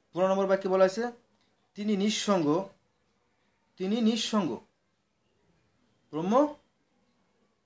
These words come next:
অর্থাৎ যিনি সৃষ্টিকর্তা, তিনি কি নিঃসঙ্গ, অর্থাৎ তিনি একা? আমরা বলি যে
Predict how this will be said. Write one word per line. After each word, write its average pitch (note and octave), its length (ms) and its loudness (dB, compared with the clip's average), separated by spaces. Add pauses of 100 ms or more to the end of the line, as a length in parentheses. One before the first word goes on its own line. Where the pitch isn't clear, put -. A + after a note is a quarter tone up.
(140)
অর্থাৎ D#3 160 -10
যিনি D#3+ 160 -6
সৃষ্টিকর্তা, F#3 800 -4
তিনি F3+ 160 -8
কি F#3 100 -10
নিঃসঙ্গ, F#3 440 -4
অর্থাৎ E3+ 220 -8
তিনি B3+ 200 -6 (400)
একা? F#3 380 0 (760)
আমরা D#3+ 200 -2
বলি E3+ 300 0
যে F3+ 300 -6